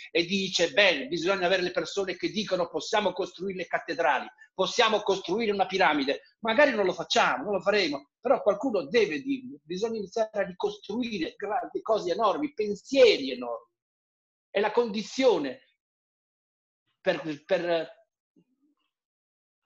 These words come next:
per, eh, beh, sì, direi per commuoverci.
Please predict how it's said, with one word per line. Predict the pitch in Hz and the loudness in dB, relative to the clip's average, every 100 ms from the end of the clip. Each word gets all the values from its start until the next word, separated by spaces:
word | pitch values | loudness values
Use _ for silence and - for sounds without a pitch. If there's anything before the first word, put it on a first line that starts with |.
| _ _ | _ _
per, | 202 185 185 | -4 -2 0
eh, | 175 165 160 147 _ _ _ _ _ | 2 0 -2 -8 _ _ _ _ _
beh, | 175 175 | 4 4
sì, | - - 156 - _ _ _ _ _ | 2 -2 -4 -4 _ _ _ _ _
direi | - 165 175 151 | -8 -4 -4 -2
per | 160 160 | -4 -4
commuoverci. | 165 147 127 120 117 - - - - | -6 -4 -4 -6 -10 -14 -16 -14 -20